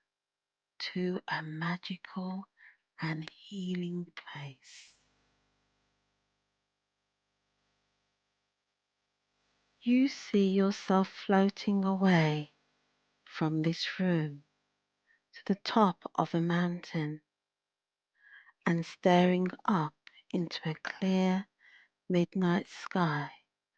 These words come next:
full of stars. The stars sparkle like diamonds against a dark blue velvet sky.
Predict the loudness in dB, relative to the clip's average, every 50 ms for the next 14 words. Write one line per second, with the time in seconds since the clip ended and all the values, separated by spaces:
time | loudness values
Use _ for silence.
0 | _ _ _ _ _ -20 -20 -18 -8 -2 0 0 2 2 0 -2 -4 -6 -14 -20
1 | _ -6 -4 -4 -4 -4 -6 -12 -10 -6 -4 0 0 0 0 0 -2 -4 -4 -8
2 | -10 -14 -20 -20 -20 -20 _ _ _ _ _ _ _ _ _ _ _ _ _ _
3 | _ _ _ _ _ _ _ _ _ _ _ _ _ _ _ _ -20 _ _ _
4 | _ _ _ _ _ _ _ _ _ _ _ _ _ _ _ _ -10 -8 -8 -8
5 | -6 -2 2 4 4 4 4 4 2 0 -2 -10 -14 _ -4 0 2 2 2 2
6 | 0 -4 -8 -12 -8 -8 -8 -10 -10 -16 _ _ _ _ _ _ _ _ _ _
7 | _ _ -4 -2 0 0 -2 -4 _ -6 -4 -2 0 2 0 0 0 -2 -4 -4
8 | -4 -6 -8 -10 -12 -14 -20 -20 -20 -20 _ _ _ _ _ -20 -20 _ _ _
9 | _ _ _ -20 -20 -20 -20 -20 -20 _ _ -12 -12 -12 -6 0 0 2 2 2
10 | 0 -4 -8 -6 -4 -4 -4 _ _ 0 2 2 2 2 0 -2 -4 -6 _ _
11 | -8 -6 -4 -4 -2 -4 -4 -6 -4 -2 -2 0 0 -2 -4 -6 -6 -6 -6 -6
12 | -6 -10 -16 -14 -12 -8 -6 -4 -4 -4 -4 -4 -4 -6 -8 -10